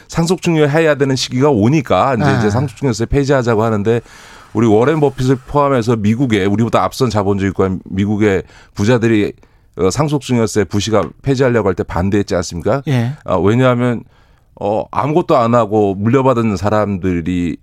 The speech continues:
Speaker 1: 예, 자식들이 그렇게 물려받기 시작하면 우리 자본주의가 망한다.
Speaker 2: 그렇죠.
Speaker 1: 그래서 자본주의 사회의 지속성을 위해서도
Speaker 2: 음.
Speaker 1: 오히려 상속증여세는 강화해야 된다. 부자에 대한 세금은 더 강화해야 된다. 이런 게 이제 소위 그 미국의 부자들의 목소리거든요.
Speaker 2: 그렇죠.
Speaker 1: 그, 그런 점에서는
Speaker 2: 예.
Speaker 1: 이제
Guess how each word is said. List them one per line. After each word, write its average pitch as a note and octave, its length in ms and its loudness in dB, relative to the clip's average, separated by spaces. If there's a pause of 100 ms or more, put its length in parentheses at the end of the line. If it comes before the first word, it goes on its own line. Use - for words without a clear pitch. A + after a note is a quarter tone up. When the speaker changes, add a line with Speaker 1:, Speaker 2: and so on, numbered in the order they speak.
(160)
Speaker 1:
예, E2 260 -6
자식들이 - 480 -4
그렇게 A2 240 -2
물려받기 G#2+ 420 0
시작하면 G2 480 -4
우리 G2+ 140 0
자본주의가 F#2 540 -2
망한다. D#2 560 -2
Speaker 2:
그렇죠. F#2+ 340 2
Speaker 1:
그래서 C#3 160 -4 (160)
자본주의 C#3+ 640 2
사회의 C#3 640 2
지속성을 D#3 640 0
위해서도 G#2+ 600 2 (100)
Speaker 2:
음. B2+ 400 -2
Speaker 1:
오히려 C#3+ 420 4
상속증여세는 C#3+ 760 -2
강화해야 B2+ 500 2
된다. F2+ 380 0
부자에 B2+ 360 0
대한 B2 160 0
세금은 A2 280 -2
더 - 80 0
강화해야 A2+ 380 0
된다. G2+ 180 0
이런 G#3 260 4
게 G3 120 2
이제 G#2+ 180 0
소위 A2 260 0 (600)
그 G#2 200 0
미국의 C#3+ 320 2
부자들의 B2+ 480 2
목소리거든요. E2 640 -2
Speaker 2:
그렇죠. B2+ 380 0
Speaker 1:
그, B2+ 40 -2
그런 A2 160 0
점에서는 A2+ 640 0
Speaker 2:
예. A2+ 60 -8
Speaker 1:
이제 A2 240 0